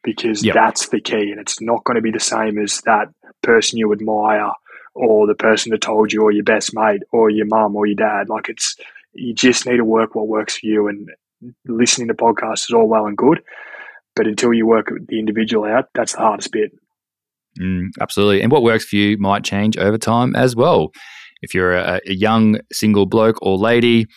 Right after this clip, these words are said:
Speaker 2: and you haven't got any kids, of course, then going to your hiit class every morning for forty-five minutes to start your day might be achievable, viable, affordable. And then you get married, then you have kids, and you have to sort of negotiate. <laughs>
Speaker 1: No
Speaker 2: Don't
Speaker 1: chance.
Speaker 2: get married, don't have kids.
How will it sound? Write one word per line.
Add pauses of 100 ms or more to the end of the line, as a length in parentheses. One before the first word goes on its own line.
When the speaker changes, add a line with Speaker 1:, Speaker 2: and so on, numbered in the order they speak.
(200)
Speaker 2:
and
you
haven't
got
any
kids,
of
course,
then
going
to
your
hiit
class
every
morning
for
forty-five
minutes
to
start
your
day (120)
might
be
achievable,
viable, (260)
affordable. (760)
And
then
you
get
married, (160)
then
you
have
kids,
and
you
have
to
sort
of
negotiate.
<laughs> (400)
Speaker 1:
No
Speaker 2:
Don't
Speaker 1:
chance.
Speaker 2:
get
married,
don't
have
kids.